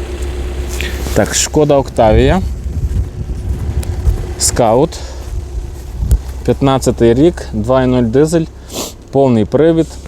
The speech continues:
звичайно, шістнадцять триста ціна, сто дев'яносто пробігу, контакти: нуль шістдесят три, шістдесят вісім, тридцять сім, дев'ятсот вісім.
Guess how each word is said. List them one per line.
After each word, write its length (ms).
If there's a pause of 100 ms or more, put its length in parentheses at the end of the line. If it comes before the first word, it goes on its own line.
(120)
звичайно, 500
шістнадцять 480
триста 300
ціна, 260
сто 160
дев'яносто 420
пробігу, 360
контакти: 480
нуль 200
шістдесят 380
три, 180
шістдесят 400
вісім, 320 (480)
тридцять 420
сім, 220
дев'ятсот 600
вісім. 540